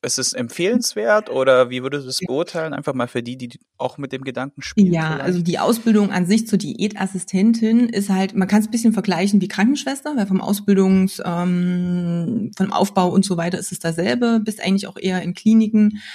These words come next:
Speaker 2: und für Patienten, die irgendwo ernährungsbedingte Erkrankungen haben, drin. Und ich dachte in den drei Jahren Ausbildungen schon, „Hey, ist cool.“ Und hab aber, da ich ja immer in diesem Fitnessbereich war,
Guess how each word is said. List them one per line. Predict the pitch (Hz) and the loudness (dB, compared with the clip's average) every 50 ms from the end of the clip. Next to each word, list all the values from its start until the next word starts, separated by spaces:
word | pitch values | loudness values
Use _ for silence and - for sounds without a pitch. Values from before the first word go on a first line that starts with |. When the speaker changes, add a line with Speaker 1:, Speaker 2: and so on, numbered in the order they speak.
| - - - - - _ | -16 -16 -16 -18 -20 _
Speaker 2:
und | _ - 185 185 185 190 180 | _ -2 0 2 2 2 0
für | - - - 190 185 185 175 | 0 0 2 2 2 2 0
Patienten, | 180 - - 165 - - - 165 175 214 226 226 - 196 190 196 202 202 196 | -2 -6 -8 -8 -6 -4 -2 2 4 4 4 4 2 0 4 6 6 6 6
die | 202 190 185 185 185 | 4 2 0 0 -2
irgendwo | - 180 180 180 175 | -2 -4 -6 -4 -6
ernährungsbedingte | - - 180 180 180 185 185 - - 175 175 180 180 175 - 170 | -4 -4 -2 -2 -2 -2 -4 -4 -8 -4 -2 -2 -2 -2 -4 -6
Erkrankungen | 165 165 - - - - - - 208 262 302 262 240 233 226 208 | -6 -6 -8 -10 -14 -14 -6 -2 -2 0 2 4 4 4 4 4
haben, | 214 214 214 214 214 214 214 214 - - - - - - _ - | 4 2 2 4 4 4 4 2 -2 -10 -18 -20 -20 -20 _ -18
drin. | - - 202 202 208 208 202 | 0 4 6 6 6 6 4
Und | 202 208 - 190 185 185 185 180 - - | 0 -2 -2 2 2 4 4 2 0 -4
ich | - - - | -8 -8 -4
dachte | - 196 190 - - 190 | -4 -4 -4 -2 -4 -2
in | 185 175 | 0 0
den | 180 180 | -2 -2
drei | 175 - 175 175 | -2 -4 -2 -2
Jahren | 180 175 175 | -2 -2 -2
Ausbildungen | - - 190 - - 190 180 175 175 175 175 | -4 -6 -6 -2 0 0 0 0 0 -2 -2
schon, | 175 - - 190 202 202 | -4 -2 2 4 4 6
„Hey, | 196 196 196 202 | 6 4 2 2
ist | 190 202 - - _ - | 0 -2 -6 -16 _ -2
cool.“ | 247 285 381 415 403 _ _ _ _ _ _ _ _ _ _ _ _ _ _ _ _ _ _ _ _ _ _ - | -2 -2 0 -4 -6 _ _ _ _ _ _ _ _ _ _ _ _ _ _ _ _ _ _ _ _ _ _ 0
Und | - 190 190 202 | 2 4 4 6
hab | 208 208 202 - | 4 2 0 -2
aber, | 170 175 170 180 180 185 180 - - | -4 -2 2 2 2 2 0 -4 -4
da | - 175 175 | -4 0 0
ich | 190 190 - | 0 0 0
ja | 185 | 2
immer | 190 190 185 | 2 2 2
in | 170 | 2
diesem | 180 175 170 175 | -2 -2 -2 -2
Fitnessbereich | - 254 247 254 214 214 - 170 165 165 170 165 175 175 - | -2 0 2 2 0 0 0 -6 -4 -4 -4 -4 -6 -8 -6
war, | - 170 165 185 214 | -6 -4 -2 -2 -2